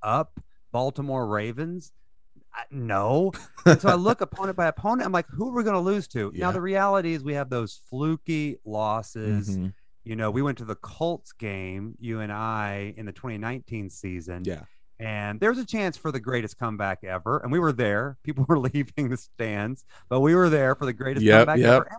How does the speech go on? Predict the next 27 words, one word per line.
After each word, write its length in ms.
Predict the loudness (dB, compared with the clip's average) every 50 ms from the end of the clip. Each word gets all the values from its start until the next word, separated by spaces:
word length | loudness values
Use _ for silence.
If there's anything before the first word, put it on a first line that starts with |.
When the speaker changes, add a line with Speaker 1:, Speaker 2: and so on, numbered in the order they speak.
| -10 -10
Speaker 1:
we 80 | -10 -10 -10 -12
lost 300 | -14 -16 -16 -18 -16 -16
to 60 | -16
the 100 | -16 -16
Colts. 540 | -16 -8 -6 -4 -4 -4 -6 -8 -10 -12 -10
Speaker 2:
Mm-hmm. 360 | -10 -8 -10 -10 -12 -14 -14 -16 -20 -20 -20 -20
Speaker 1:
So 340 | -20 -6 -2 0 0 0 -2
there's 160 | -6 -8 -8
always 440 | -8 -6 -4 -2 -2 -2 -2 -4 -4
that, 580 | -6 -8 -6 -4 -4 -4 -4 -6 -8 -12 -18 -20 -20 -20 -20
but 580 | -8 -4 -2 0 0 0 0 -2 -4 -6 -10 -16 -20 -16
my 160 | -10 -8 -6 -6
heart's 560 | -6 -6 -2 0 2 2 2 0 -4 -8 -6
like, 460 | -4 -2 -2 -2 -4 -6 -10 -16 -20 -20 -20 -20 -20 -20 -20 -20 -20 -20 -20 -20 -20 -20 -20 -20 -20
"Seventeen 640 | -6 0 4 4 4 4 4 2 2 2 4 4 4
and 120 | 4 6
oh, 160 | 6 6 6 6
baby. 420 | 4 4 4 4 2 2 2 2
Speaker 2:
Yeah. 260 | 4 4 4 4 2 0 -2 -8 -4
Speaker 1:
It's 240 | -2 -2 -2 -2 -6
possible." 600 | -10 -4 -2 -2 0 -2 -2 -4 -6 -4 -4 -4
Speaker 2:
Yeah, 140 | -4 -4 -4 -6 -8 -6 -4
yeah. 200 | -2 -2 -2 -4 -6 -10 -10
Speaker 1:
Uh, 260 | -6 -4 -4 -4 -6 -8 -12 -14 -4
but 480 | 0 2 4 4 4 2 0 -4 -10 -18 -16 -14
if 160 | -12 -8 -4 -4
I'm 180 | -4 -4 -6